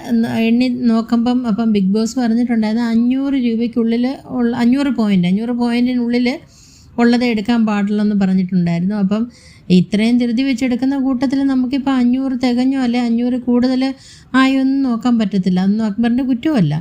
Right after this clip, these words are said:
അപ്പോൾ എടുത്തു വന്നപ്പോൾ അറുന്നൂറ് സംതിങ്ങിൻ്റെ ഉണ്ട്. അതിനാണെന്നുണ്ടെങ്കിൽ ഈ വൃത്തികെട്ട അനീഷ്, അങ്ങനെ തന്നെ പറയണം, കൂടെ നിൽക്കുന്നവരെ ഒറ്റ കൊടുക്കുന്ന ഒരുമാതിരി ഒരു,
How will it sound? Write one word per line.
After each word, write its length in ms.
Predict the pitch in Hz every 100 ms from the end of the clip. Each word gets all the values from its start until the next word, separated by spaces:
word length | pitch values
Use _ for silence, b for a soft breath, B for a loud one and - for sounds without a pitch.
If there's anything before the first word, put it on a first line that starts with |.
| - b b b b - 220
അപ്പോൾ 160 | 214
എടുത്തു 300 | 247 233 233
വന്നപ്പോൾ 400 | 277 277 269 254
അറുന്നൂറ് 380 | 269 240 269 277
സംതിങ്ങിൻ്റെ 580 | 247 254 240 240 226 196
ഉണ്ട്. 240 | 156 156 190 -
അതിനാണെന്നുണ്ടെങ്കിൽ 840 | 202 202 240 262 247 262 240 269 269 - -
ഈ 160 | 277 320 381
വൃത്തികെട്ട 760 | 330 262 - 269 262 233 196 226
അനീഷ്, 540 | 196 180 185 175 143 - - - _ - -
അങ്ങനെ 240 | 247 269 294
തന്നെ 160 | 294 269
പറയണം, 420 | 202 180 156 160 - b b b -
കൂടെ 280 | 311 339
നിൽക്കുന്നവരെ 600 | 349 294 247 262 254 254
ഒറ്റ 260 | 254 208 -
കൊടുക്കുന്ന 420 | 269 214 202 220 220
ഒരുമാതിരി 520 | 214 214 220 214 214
ഒരു, 240 | 208 214